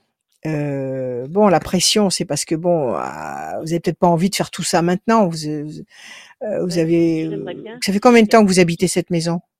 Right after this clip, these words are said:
Speaker 1: Ça fait combien de temps que vous
Speaker 2: Depuis
Speaker 1: l'habitez,
Speaker 2: quatre-,
Speaker 1: cette maison ?
Speaker 2: quatre-, euh, depuis quatre-vingt-quinze. Donc, euh, ça fait vingt, euh,
Speaker 1: Ouais, ça fait vingt-neuf ans maintenant.
Speaker 2: Oui, oui.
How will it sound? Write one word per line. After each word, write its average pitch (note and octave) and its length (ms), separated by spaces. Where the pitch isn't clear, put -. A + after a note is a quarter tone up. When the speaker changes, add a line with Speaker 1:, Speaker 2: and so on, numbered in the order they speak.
Speaker 1:
Ça G3 140
fait G3+ 100
combien G3 220
de F3 60
temps E3+ 120
que D#3+ 60
vous D#3+ 60
Speaker 2:
Depuis D#3 180
Speaker 1:
l'habitez, D3+ 160
Speaker 2:
quatre-, F#3+ 100
Speaker 1:
cette - 140
maison ? E3 220
Speaker 2:
quatre-, F#3+ 180
euh, F#3 80
depuis G3 220
quatre-vingt-quinze. G3 920
Donc, D#3+ 240
euh, E3 200
ça F3 60
fait E3+ 220
vingt, F#3 140
euh, D#3+ 160
Speaker 1:
Ouais, D#3 200
ça E3+ 120
fait E3+ 120
vingt-neuf G3 420
ans G#3 140
maintenant. D3+ 440
Speaker 2:
Oui, F3+ 120
oui. F#3 60